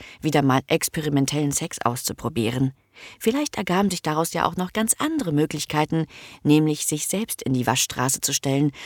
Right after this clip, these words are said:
zu spüren, wie die großen Bürsten über ihre prallen Brüste glitten, sie einschäumten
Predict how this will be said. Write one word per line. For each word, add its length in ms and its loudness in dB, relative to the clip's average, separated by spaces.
zu 160 2
spüren, 640 0
wie 100 0
die 140 -2
großen 640 0
Bürsten 540 0
über 160 -2
ihre 240 -4
prallen 560 -2
Brüste 380 -4
glitten, 440 -2
sie 220 -4
einschäumten 960 2